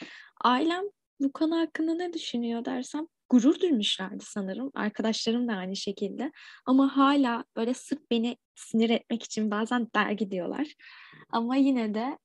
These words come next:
böyle y-, yazı çıktığında, sayı çıktığı zaman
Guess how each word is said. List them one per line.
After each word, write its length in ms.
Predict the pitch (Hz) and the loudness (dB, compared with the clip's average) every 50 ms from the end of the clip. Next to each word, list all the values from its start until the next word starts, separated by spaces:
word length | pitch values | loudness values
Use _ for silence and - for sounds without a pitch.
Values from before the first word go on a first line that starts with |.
| _ | _
böyle 440 | 233 233 220 220 233 233 226 - - _ _ _ | 0 0 2 2 2 2 0 0 -4 _ _ _
y-, 160 | 208 208 - - - | -6 -6 -6 -2 2
yazı 300 | 220 240 254 240 262 277 | 6 6 8 8 8 6
çıktığında, 600 | 285 - - - - - - 202 190 196 190 - | 4 2 -4 -6 -4 -6 -6 -4 -4 -4 -6 -8
sayı 280 | 233 - - 233 262 277 | -6 -4 -2 -2 -2 -2
çıktığı 460 | - - 220 - - - 196 196 190 | -4 -6 -10 -10 -10 -8 -8 -8 -8
zaman 420 | - 220 226 233 240 262 294 330 | -8 -12 -12 -10 -8 -8 -8 -10